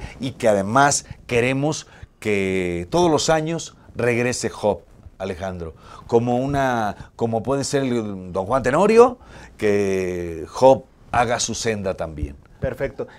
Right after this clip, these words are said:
Speaker 2: Y para las dos primeras personas que llamen y me digan a qué se dedicaba Miguel antes de la actuación,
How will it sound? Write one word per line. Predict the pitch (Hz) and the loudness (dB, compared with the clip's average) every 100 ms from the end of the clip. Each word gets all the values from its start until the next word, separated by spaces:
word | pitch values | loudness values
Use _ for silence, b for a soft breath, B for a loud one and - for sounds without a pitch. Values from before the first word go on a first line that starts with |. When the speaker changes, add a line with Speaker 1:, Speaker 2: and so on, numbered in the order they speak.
| - | -14
Speaker 2:
Y | 131 | -2
para | 147 147 | 2 4
las | 147 151 139 - | 4 2 0 -4
dos | 170 170 | -4 -2
primeras | 170 170 165 | -4 -2 -2
personas | 165 127 147 151 | -4 -6 -6 -6
que | - 131 | -8 -6
llamen | 139 143 | -4 -4
y | 131 | -4
me | 117 | -2
digan | 131 131 | -2 -2
a | 120 131 | -4 -8
qué | 143 | -8
se | 147 | -4
dedicaba | 123 120 131 127 | -4 -2 0 2
Miguel | 120 117 120 | 0 -2 -2
antes | 123 127 120 | -2 -6 -4
de | 107 | -4
la | |
actuación, | 101 113 107 147 175 | -4 -8 -8 -8 -10